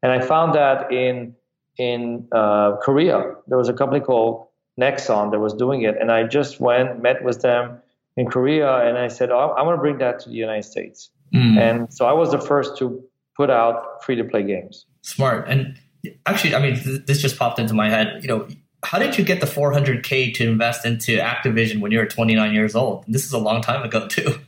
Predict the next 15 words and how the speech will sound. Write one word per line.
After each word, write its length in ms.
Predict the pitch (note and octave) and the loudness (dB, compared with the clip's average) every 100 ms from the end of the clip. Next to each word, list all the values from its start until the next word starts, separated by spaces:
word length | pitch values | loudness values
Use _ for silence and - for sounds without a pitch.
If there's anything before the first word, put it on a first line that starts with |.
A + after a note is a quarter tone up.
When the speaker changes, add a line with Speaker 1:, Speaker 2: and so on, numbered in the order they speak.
| _ - | _ -2
Speaker 1:
Because 340 | E3+ G3+ - | 2 2 0
I, 360 | - C3 D#3+ D3 | 0 2 2 2
we 140 | E3+ | 2
had 180 | F3 E3+ | 4 2
a 120 | D#3+ | 2
company 500 | C#3+ C3+ A#2+ G#2+ D3+ - _ | -2 -2 -4 -4 -10 -18 _
prior 500 | - C#3 C3+ C#3 C#3 | -2 2 4 2 -2
to 320 | C#3 B2+ A#2 - _ _ _ - | -4 -4 -4 -8 _ _ _ -2
Activision 880 | A#2 A#2 - A2+ G#2+ G2+ G#2+ G#2+ A2+ | 0 0 -2 -4 -4 -4 -6 -6 0
that 200 | A#2+ A#2+ | 0 4
was 220 | B2 A#2 | 2 2
making 580 | C3 C3 C3 C3 A#2+ A#2 | 2 2 2 2 2 -2
C 260 | - - | -4 -2
D-rom 420 | D3 C#3+ C3+ B2 B2 | 2 2 2 2 0
software 680 | - G#2+ G#2 C3 C#3 G3 | 0 0 0 0 0 -2